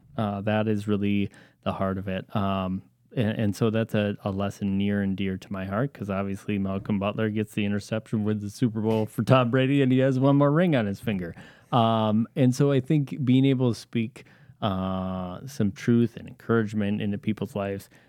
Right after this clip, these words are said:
Um, the greatest analogy of what leadership means to me is somebody told me the etymology of leadership is, uh, lighters, uh, L E I T E R, were flag bearers.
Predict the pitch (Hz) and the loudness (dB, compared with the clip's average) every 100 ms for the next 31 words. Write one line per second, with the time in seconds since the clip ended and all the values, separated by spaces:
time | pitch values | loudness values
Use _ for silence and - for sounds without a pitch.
0 | _ 113 104 110 107 117 113 147 131 123 | _ 0 2 0 0 0 2 0 0 -4
1 | 101 98 104 107 98 104 - 101 101 - | -6 -4 -4 -4 -2 -4 -4 -8 -8 -4
2 | 104 101 101 101 101 92 104 120 - 101 | -4 -2 -4 -4 -4 -4 -6 -6 -4 -4
3 | 92 - 110 117 117 - 117 110 104 101 | -4 -2 0 2 0 0 0 0 -2 -4
4 | 98 101 92 92 98 98 92 92 92 98 | -4 -2 -2 -4 -6 -6 -6 -6 -6 -6
5 | - 110 120 - 104 90 95 - - _ | -4 -4 -6 -8 -6 -6 -8 -14 -20 _
6 | - 92 90 92 - _ 101 92 104 117 | -10 -8 -6 -8 -10 _ -6 -2 -2 2
7 | 135 156 - - 349 101 104 101 104 - | 2 2 -4 -12 -8 -6 -6 -6 -6 -8
8 | - 95 101 101 101 - 104 101 104 - | -6 -6 -6 -8 -10 -8 -6 -4 -6 -6
9 | 107 101 107 110 - 101 98 98 92 _ | -4 -2 -2 -4 -6 -6 -4 -4 -6 _
10 | _ _ 117 113 120 110 85 80 - - | _ _ -4 -2 -2 -4 -8 -12 -18 -20